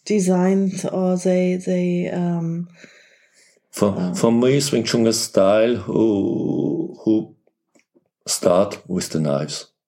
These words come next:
Speaker 1: Mm-hmm.
Speaker 2: And then, then, mm, then the people think about ca-, how can I use these movements without knives.
Speaker 1: Mm-hmm.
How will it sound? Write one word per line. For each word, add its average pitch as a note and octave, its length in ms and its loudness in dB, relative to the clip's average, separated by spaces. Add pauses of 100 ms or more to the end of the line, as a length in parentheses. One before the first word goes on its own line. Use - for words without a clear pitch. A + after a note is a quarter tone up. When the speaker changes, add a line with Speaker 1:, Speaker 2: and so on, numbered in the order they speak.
(760)
Speaker 1:
Mm-hmm. F#3+ 420 -2 (180)
Speaker 2:
And F#2+ 160 0
then, A#2 540 0
then, G#2 500 2 (120)
mm, F#2 480 -2 (360)
then G#2+ 180 2
the G2+ 120 2
people G2+ 340 -2
think B2 340 0
about G#2+ 540 0
ca-, A2 400 2
how G2+ 240 0
can G#2+ 240 -2
I - 20 2
use G#2+ 680 0 (280)
these G2+ 380 0 (220)
movements G#2+ 880 2
without F#2+ 500 0
knives. D2 560 -6
Speaker 1:
Mm-hmm. F#3 440 0